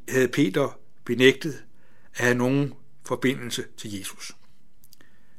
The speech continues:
Peter var rystet og bedrøvet. Og vi hører, at Peter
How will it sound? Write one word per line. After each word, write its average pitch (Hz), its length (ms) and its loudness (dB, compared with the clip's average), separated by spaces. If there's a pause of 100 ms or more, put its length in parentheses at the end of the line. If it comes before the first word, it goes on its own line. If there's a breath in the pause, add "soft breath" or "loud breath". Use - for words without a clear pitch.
Peter 156 520 6 (280 soft breath)
var 123 140 8
rystet 151 480 10 (180)
og 143 100 0
bedrøvet. 113 380 0 (720 soft breath)
Og - 140 0
vi 151 60 8
hører, 147 380 12
at 127 140 8
Peter 139 540 4